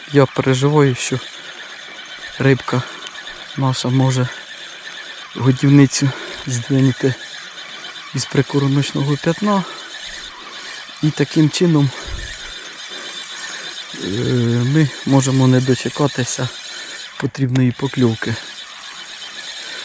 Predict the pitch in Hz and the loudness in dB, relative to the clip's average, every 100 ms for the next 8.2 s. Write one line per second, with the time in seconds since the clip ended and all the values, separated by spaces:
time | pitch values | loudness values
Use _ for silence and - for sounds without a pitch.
0 | - - - - 151 131 135 - - 143 | -10 -12 -12 2 4 6 4 0 0 2
1 | 147 165 170 233 190 175 - 165 - - | 2 2 2 2 2 2 2 0 0 -6
2 | - - - - - - - - 151 - | -14 -16 -18 -16 -14 -4 0 4 2 4
3 | 156 - - - - - 135 - - - | 2 2 -2 -2 0 4 2 0 -12 -14
4 | - - - - 143 131 127 - - 123 | -16 -16 -16 0 4 4 2 -2 -4 -4
5 | - - - - - - - - - - | -6 -16 -18 -20 -18 -18 -16 -16 -18 -4
6 | - 127 139 123 117 113 - - 123 - | 0 0 2 0 0 -2 -4 -6 -4 -4
7 | - 131 110 - 120 120 - - 120 - | -2 0 2 0 -4 -4 -12 -12 -10 -10
8 | - 147 | -10 -12